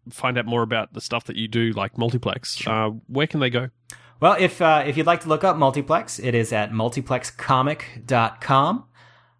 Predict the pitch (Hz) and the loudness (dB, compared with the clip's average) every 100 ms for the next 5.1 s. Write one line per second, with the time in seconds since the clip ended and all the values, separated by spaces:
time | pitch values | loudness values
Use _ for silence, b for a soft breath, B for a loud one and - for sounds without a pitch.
0 | - 123 110 123 120 120 113 113 127 135 | -2 2 2 4 2 2 0 0 0 2
1 | 147 185 - 113 120 117 117 123 117 127 | 4 0 -6 -6 0 2 0 -2 -2 -2
2 | 123 120 127 127 - - 127 123 120 117 | -2 2 2 2 -2 -2 0 2 4 2
3 | 120 127 127 139 143 151 139 139 127 131 | 0 2 4 4 2 0 0 2 2 2
4 | 120 110 - 131 135 - 160 151 151 151 | 2 2 2 2 0 -4 0 2 2 0